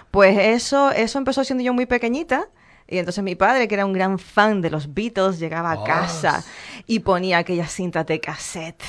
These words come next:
Speaker 2: Yesterday.
Speaker 1: Eh, guau. Y entonces, claro, yo pequeñita, cinco, seis, siete años quizás, y yo escuchaba aquello. Y yo, claro, yo me sabía todas las canciones, sin saber inglés, sin saber lo que estaban diciendo. Y yo le preguntaba a mi padre, "Ay, papá, pero es que yo no sé qué están diciendo". Y mi padre me dijo,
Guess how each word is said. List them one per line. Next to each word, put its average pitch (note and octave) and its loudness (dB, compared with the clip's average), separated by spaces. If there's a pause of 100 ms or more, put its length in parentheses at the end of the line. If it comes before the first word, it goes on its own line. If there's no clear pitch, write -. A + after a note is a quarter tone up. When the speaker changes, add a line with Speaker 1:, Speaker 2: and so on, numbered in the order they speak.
(120)
Speaker 2:
Yesterday. G#2+ -10
Speaker 1:
Eh, G3 8
guau. D#3+ 6 (340)
Y A3 0
entonces, G#3 4
claro, C4 10
yo A3 8
pequeñita, A3+ 4
cinco, F#3+ 0
seis, B3+ 0
siete A3 0
años G#3 0
quizás, G#3 0
y E3 -2
yo D#3+ 0
escuchaba G#3 -2
aquello. G#3 0 (480)
Y G#3+ -2
yo, A3 4
claro, C4+ 0
yo A3 0
me C4 0
sabía C#4 -2
todas C4+ -4
las C#4+ -4
canciones, D4+ -4
sin A3 -4
saber A3+ -2
inglés, C4 0
sin E4+ -4
saber A#3 2
lo C4+ 2
que D#4+ 0
estaban C#4+ -2
diciendo. G3+ -2 (440)
Y - -10
yo F#3 -2
le F3+ -4
preguntaba F#3+ -2
a E3+ -2
mi E3 -4
padre, E3 -6
"Ay, G#3 -6
papá, F#3+ -8
pero F3+ -4
es E3+ -6
que G3 -8
yo F3 -6 (240)
no F3 -2
sé - -8
qué - -12
están A#3+ -4
diciendo". F4+ -4
Y A3 2
mi F#3 2
padre F3+ -2
me E3+ -2
dijo, E3+ 0